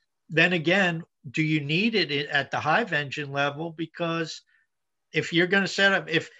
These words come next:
i-, if I, if you set up a recurring, uh, payment, uh, uh, feature on your website, John,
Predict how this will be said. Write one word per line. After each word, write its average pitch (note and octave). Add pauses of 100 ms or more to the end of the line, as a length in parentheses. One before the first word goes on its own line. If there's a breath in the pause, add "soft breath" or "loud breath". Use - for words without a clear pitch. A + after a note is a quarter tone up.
(200 loud breath)
i-, F3+
if E3+
I, G3
if E3+
you A#3
set B3
up G#3
a F#3
recurring, F3+ (920)
uh, D3
payment, E3+ (260)
uh, B2+ (1200)
uh, B2+ (400)
feature - (640)
on D3+
your D#3
website, D3
John, G2+